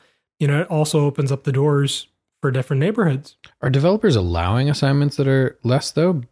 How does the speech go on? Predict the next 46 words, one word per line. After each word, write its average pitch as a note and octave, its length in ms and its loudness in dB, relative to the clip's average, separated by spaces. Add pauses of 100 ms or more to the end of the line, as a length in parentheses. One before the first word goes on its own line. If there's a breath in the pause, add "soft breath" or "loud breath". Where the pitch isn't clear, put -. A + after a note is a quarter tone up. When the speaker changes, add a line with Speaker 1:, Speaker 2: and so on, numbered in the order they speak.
(140)
Speaker 1:
I've E3 200 0
seen D3+ 220 2
some C3+ 240 -2
that C3 120 -2
are C3+ 80 0
less C3+ 280 -4
than C#3 120 0
Speaker 2:
Really? C#3 300 0
Speaker 1:
the C#3+ 80 0
original C3 260 0
purchase C3 340 -6
price. C#3+ 460 -6
Yeah. D3 300 -4
Speaker 2:
No, C#3+ 180 6
Speaker 1:
And B2 80 2
Speaker 2:
than B2+ 180 4
what B2 140 2
they're A2+ 140 0
currently B2 520 0
advertising G#2+ 540 -2
units G#2 260 -2
at C3+ 120 0
if C3 100 -4
they G#2+ 80 -2
have F#2+ 160 -4
leftover G2 380 -4
units? A2 320 -4 (180)
Speaker 1:
as - 80 -20
far F3 200 -2
as F3 100 0
I C#3+ 140 -2
know, C3+ 180 0
because C#3 280 0
there's D3+ 200 0
one F3 120 0
on E3 80 2
Speaker 2:
I - 40 2
don't C3+ 80 4
Speaker 1:
West C3+ 160 4
Speaker 2:
know C3 60 0
Speaker 1:
King C#3+ 100 2
Speaker 2:
about C#3 80 0
that. - 100 0
Speaker 1:
Edward C#3+ 160 0
and C3 140 0
Canby, C#3 480 -4